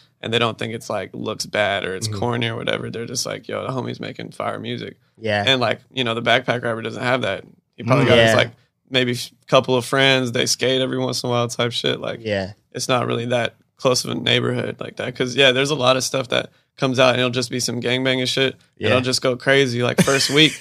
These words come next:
Speaker 2: <laughs> Yeah.
Speaker 1: 'Cause it's just the community is so much bigger, you know what I mean? The
Speaker 2: Yeah.
Speaker 1: network is, like, there's so many more people, to reach out
Speaker 2: Yeah,
Speaker 1: to.
Speaker 2: for
Speaker 3: Fuck,
Speaker 2: sure.
Speaker 3: that's a
Speaker 1: I mean, that kinda
Speaker 3: sure.
Speaker 1: went into, like, six nine shit.
Speaker 2: Yeah.
Speaker 1: When he, you know what I'm saying?
Speaker 2: Yeah, yeah,
Speaker 1: All
Speaker 2: yeah.
Speaker 1: his claims about, like, he did,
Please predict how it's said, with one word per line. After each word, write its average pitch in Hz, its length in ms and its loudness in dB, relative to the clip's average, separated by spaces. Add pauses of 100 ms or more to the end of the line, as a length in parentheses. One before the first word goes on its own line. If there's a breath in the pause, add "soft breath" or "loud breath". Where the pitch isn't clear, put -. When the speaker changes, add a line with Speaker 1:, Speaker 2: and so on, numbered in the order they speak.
Speaker 2:
<laughs> - 160 2
Yeah. 117 320 4
Speaker 1:
'Cause 147 180 6
it's 156 200 6
just 147 160 2
the - 100 6
community 143 520 6
is 127 200 6
so 139 200 2
much 131 320 0 (100)
bigger, 127 300 2
you 120 180 -4
know 120 80 -2
what 117 80 0
I - 40 4
mean? 113 100 4
The 127 80 4
Speaker 2:
Yeah. 127 60 2
Speaker 1:
network 131 360 0
is, 120 140 -8
like, 87 160 -8
there's 113 180 -4
so 127 140 -2
many 123 180 -4
more 131 200 -4
people, - 460 -8 (300)
to 107 120 -8
reach 98 240 -8
out 101 100 -2
Speaker 2:
Yeah, 110 240 2
Speaker 1:
to. 107 80 -6
Speaker 2:
for - 220 -10
Speaker 3:
Fuck, 110 120 0 (220)
Speaker 2:
sure. - 180 -12
Speaker 3:
that's 117 280 -6
a 82 160 -10
Speaker 1:
I - 40 2
mean, 151 260 8
that 165 160 6
kinda 190 200 2
Speaker 3:
sure. 160 60 2
Speaker 1:
went 156 140 2
into, 139 320 0
like, 127 220 4
six - 260 -2
nine 139 220 0
shit. - 320 -6 (280)
Speaker 2:
Yeah. 104 120 -4
Speaker 1:
When 131 100 2
he, 139 180 2
you 127 160 -2
know 123 80 0
what 123 40 -2
I'm 127 60 -4
saying? 123 400 -2
Speaker 2:
Yeah, 120 300 0
yeah, 110 220 0
Speaker 1:
All 135 140 2
Speaker 2:
yeah. 131 60 -2
Speaker 1:
his 123 120 -2
claims 123 340 -4
about, 117 220 -4
like, 104 160 -4
he 135 120 -6
did, 120 280 -6